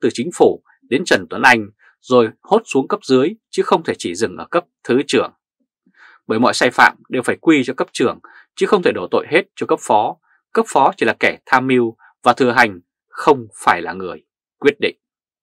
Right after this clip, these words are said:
Quý vị và các bạn vừa theo dõi chương trình truyền hình trực tiếp của Thời báo chấm D với bản tin Hoàng Quốc Vượng là đường dẫn hay chốt chặn trước nhà Trần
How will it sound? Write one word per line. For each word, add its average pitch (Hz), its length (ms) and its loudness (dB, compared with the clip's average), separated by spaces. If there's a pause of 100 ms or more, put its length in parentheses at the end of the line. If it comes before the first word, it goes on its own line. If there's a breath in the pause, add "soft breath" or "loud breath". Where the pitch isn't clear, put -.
(440)
Quý 208 160 4
vị 165 80 6
và 117 60 2
các 180 100 -2
bạn 170 180 2
vừa 107 100 -8
theo 131 100 -4
dõi 135 300 -2
chương 170 140 4
trình 120 60 2
truyền 107 160 -4
hình 95 120 -10
trực - 140 -20
tiếp 190 160 4
của - 100 -6
Thời 98 80 -8
báo 95 160 -2
chấm 120 160 -8
D - 20 0
với 127 220 4
bản 123 180 0
tin 110 260 -2 (420)
Hoàng 127 180 4
Quốc 214 200 0
Vượng 135 200 4 (220)
là 113 160 0
đường 113 200 -2
dẫn 123 260 -2 (140)
hay 117 340 0
chốt 180 200 -2
chặn - 200 2 (420)
trước 226 240 4
nhà 113 360 0 (160)
Trần 95 280 0